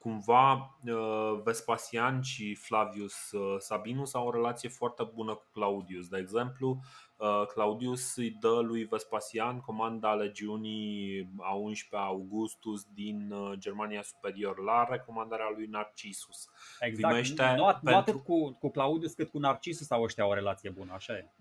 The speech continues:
Speaker 1: Posibil. Uh, primește ornamenta triumfalia la triumful lui, uh, Claudius. Practic e ceva de genul, „Da, da, da, ăsta este unul din ăia care m-au ajutat pe mine să,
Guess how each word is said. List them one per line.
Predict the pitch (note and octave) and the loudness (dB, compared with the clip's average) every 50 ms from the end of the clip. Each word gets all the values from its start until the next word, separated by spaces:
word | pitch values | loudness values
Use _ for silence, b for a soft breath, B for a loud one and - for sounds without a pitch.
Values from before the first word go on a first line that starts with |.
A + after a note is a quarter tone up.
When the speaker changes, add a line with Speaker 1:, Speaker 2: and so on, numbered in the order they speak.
| - - | -10 -4
Speaker 1:
Posibil. | - B2+ B2+ B2+ - - C#3 A#2+ G#2 G2 F#2 - b b b b b b - | 0 0 0 0 0 -2 -2 -2 -2 -4 -6 -6 b b b b b b 0
Uh, | A2 G#2+ G#2+ G#2+ G#2 G#2 G#2 G#2 G#2 G#2 G2+ - | 2 4 6 6 6 6 6 4 2 0 0 -2
primește | A#2 A2+ A#2+ C3+ D#3 D3+ - D#3+ | -4 -2 0 0 0 0 0 0
ornamenta | D3 C3+ A#2+ A#2+ A#2+ A#2 A#2 C3+ C#3+ C#3 C#3 B2+ | 0 0 0 0 0 0 0 0 -2 0 -2 -2
triumfalia | B2 - B2 A#2 A2+ A2 - - - D3+ D3 C3+ A#2 G#2+ G#2 F#2 F2+ F#2+ G#2 - G#2+ | -2 -2 -4 -4 -4 -4 -4 0 4 4 6 6 4 2 0 0 0 -2 -4 -4 -2
la | G#2+ G#2+ G#2+ | 0 0 0
triumful | G#2+ - A2+ A2 A2 G#2+ - - A2 G#2+ G#2 G2+ | 0 -2 -4 -4 -4 -6 -6 -6 -4 -4 -2 -2
lui, | G2+ G2+ G2+ G2 G2 G2+ | -2 -2 -2 -2 0 0
uh, | G2 G2 F#2+ F#2+ F#2+ F#2+ F#2+ F#2+ F#2+ | 0 0 0 -2 -2 -2 -2 -4 -2
Claudius. | - A2 A2 G#2+ G#2 G#2+ G2+ - G2 F#2 F2+ - | 0 2 4 4 4 2 -2 -4 -6 -6 -6 -6
Practic | - - A2 A#2 A#2 - - A#2+ - - | -4 2 2 2 2 2 -2 -10 -6 -4
e | A#2+ | -4
ceva | A#2 - A2+ A2+ B2 A#2+ | -2 -2 2 4 4 4
de | A2+ A#2 A2+ | 4 4 2
genul, | A2+ A#2 A#2+ A#2+ A#2+ A#2+ A#2 A#2 | 2 2 0 0 0 -2 -2 2
„Da, | A#2+ B2+ B2+ | 2 4 4
da, | B2+ B2+ | 4 4
da, | A#2+ B2 B2 A2+ G#2 G2+ G#2+ | 2 4 4 4 4 4 2
ăsta | A#2 A#2 - B2 | 2 0 0 0
este | A#2+ A#2 - A#2 | 0 0 0 -2
unul | A2+ A2+ B2 B2+ A#2+ | -2 -2 -4 -6 -6
din | A#2 A2+ A2 A#2 | -6 -6 -4 -2
ăia | A#2+ B2 A#2+ A#2 | 0 0 0 0
care | - A#2+ A2+ A#2 A#2 | -2 -2 0 0 0
m-au | A2+ A2+ A2 A2 A2 A2 | -2 -2 -2 0 0 0
ajutat | A2 G#2 G#2 - - A#2+ A#2 - | 0 -2 -2 -2 0 0 0 0
pe | - A#2 | -2 -2
mine | A2+ B2 B2 A#2 A2+ G#2+ | -2 -2 -2 -2 -2 -2
să, | G#2 - - G#2 | -2 -4 -4 -2